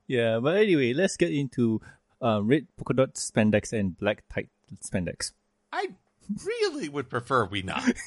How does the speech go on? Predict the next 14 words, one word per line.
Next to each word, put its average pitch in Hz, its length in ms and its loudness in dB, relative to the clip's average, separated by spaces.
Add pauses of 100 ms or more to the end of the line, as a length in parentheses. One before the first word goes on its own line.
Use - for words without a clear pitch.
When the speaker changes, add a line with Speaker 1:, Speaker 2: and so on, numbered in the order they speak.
(600)
Speaker 1:
Oh, 160 160 12
we - 80 4 (120)
have 214 140 8
to, 175 120 6
man. 151 240 10 (380)
So, 185 220 8
anywho, 135 1000 6 (240)
um, 110 580 2 (300)
the 131 320 2
heroes 180 480 6
set 160 180 2
up 127 160 -2
their 117 140 4
plan, 117 640 0